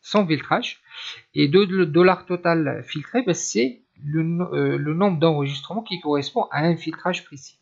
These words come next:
Par exemple, suivant le nom, ou bien suivant l'âge, ou suivant l'âge, il va récupérer le nombre, euh, d'enregistrements. Donc, exemple, là, euh, dollar, donc je reviens,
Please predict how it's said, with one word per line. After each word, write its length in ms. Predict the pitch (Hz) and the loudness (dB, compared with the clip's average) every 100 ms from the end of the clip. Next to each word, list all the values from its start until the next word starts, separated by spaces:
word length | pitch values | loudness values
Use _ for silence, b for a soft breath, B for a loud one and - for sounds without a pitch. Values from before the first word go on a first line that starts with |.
| _ | _
Par 100 | - | -14
exemple, 200 | 117 120 | -12 -12
suivant 340 | 120 - 127 127 | -14 -14 -12 -8
le 240 | 131 135 | -6 -4
nom, 380 | 131 139 143 175 | -2 0 2 0
ou 40 | |
bien 200 | 139 123 | -4 -8
suivant 380 | 120 - 127 127 | -10 -10 -8 -4
l'âge, 440 | 127 143 160 185 143 | 2 4 4 2 -4
ou 140 | 127 | -16
suivant 340 | - 143 139 | -18 -12 -10
l'âge, 240 | 135 143 - B B B | -4 -4 -4 B B B
il 60 | 143 | -2
va 100 | 135 | 0
récupérer 480 | 160 165 160 151 170 | 0 -2 -2 0 0
le 160 | 139 | -2
nombre, 500 | 135 151 160 131 120 | -6 -8 -8 -10 -14
euh, 140 | 117 _ _ _ _ _ _ _ _ b b - | -18 _ _ _ _ _ _ _ _ b b -6
d'enregistrements. 680 | 139 131 127 131 147 143 _ _ B B | -4 -2 -6 -10 -12 -18 _ _ B B
Donc, 180 | 127 120 | -6 4
exemple, 580 | 147 143 135 160 135 120 _ B B B | 4 6 4 4 2 -12 _ B B B
là, 480 | 135 143 156 135 - | 2 4 6 2 0
euh, 400 | 127 113 101 98 107 101 98 92 92 92 87 151 143 _ _ _ | -8 -8 -6 -8 -8 -10 -12 -14 -14 -14 -16 -18 _ _ _ _
dollar, 840 | 135 135 147 165 151 127 - _ _ _ _ _ _ _ _ _ _ _ _ _ _ _ _ _ _ _ 180 160 | -6 0 4 4 2 -2 -12 _ _ _ _ _ _ _ _ _ _ _ _ _ _ _ _ _ _ _ -20 -20
donc 200 | - 143 | -12 -10
je 120 | 127 127 | -8 -10
reviens, 540 | 131 127 131 131 - | -10 -10 -6 -6 -8